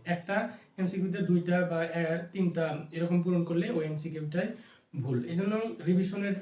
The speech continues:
সময়টাও ইম্পর্টেন্ট। এই জন্য রিভিশনের জন্য কিছু সময় রাখবেন। তো এইভাবে গোছানো এবং, আহ, এই এত সুন্দরভাবে যদি আপনারা, আহ, পরীক্ষা যদি উপস্থাপন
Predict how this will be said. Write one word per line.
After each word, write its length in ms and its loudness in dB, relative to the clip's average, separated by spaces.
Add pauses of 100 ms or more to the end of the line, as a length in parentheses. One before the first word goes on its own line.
সময়টাও 640 0
ইম্পর্টেন্ট। 440 -2 (340)
এই 60 0
জন্য 140 6
রিভিশনের 480 2
জন্য 200 -4
কিছু 200 -4
সময় 300 2
রাখবেন। 320 -2 (840)
তো 60 -10
এইভাবে 360 4
গোছানো 500 4
এবং, 340 2 (300)
আহ, 200 -2 (140)
এই 80 4
এত 300 0
সুন্দরভাবে 680 2
যদি 180 2
আপনারা, 520 2 (240)
আহ, 100 -8
পরীক্ষা 600 4 (240)
যদি 120 0
উপস্থাপন 680 0